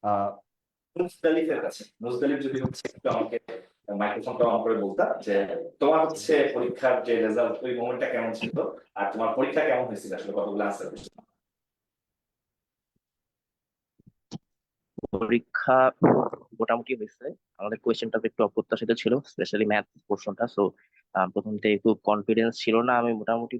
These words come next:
Speaker 2: পঁয়ত্রিশটা দা-, আহ, অ্যান্সার করে আসছিলাম। আর পজিশন থেকে যেটা মনে হয়, তাতে হয়তো কিছু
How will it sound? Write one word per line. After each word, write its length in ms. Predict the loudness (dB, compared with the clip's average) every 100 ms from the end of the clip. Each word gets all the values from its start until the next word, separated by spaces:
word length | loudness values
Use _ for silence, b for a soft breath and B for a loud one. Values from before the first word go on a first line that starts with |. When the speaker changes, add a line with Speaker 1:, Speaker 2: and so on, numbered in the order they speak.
| -4
Speaker 2:
পঁয়ত্রিশটা 580 | -2 0 -2 -2 2 2
দা-, 280 | 4 2 -2 -6 _ _ _
আহ, 120 | -2
অ্যান্সার 340 | 0 -2 -2 -2
করে 220 | 2 2
আসছিলাম। 480 | 2 -2 -2 -2 -2
আর 280 | -4 -4 -8 _
পজিশন 400 | -4 -2 -2 0
থেকে 540 | 0 2 4 6 4
যেটা 260 | 2 0 0
মনে 240 | 0 -2
হয়, 200 | 0 0
তাতে 380 | 2 0 2 -2
হয়তো 240 | 0 -4 -4
কিছু 400 | -6 0 0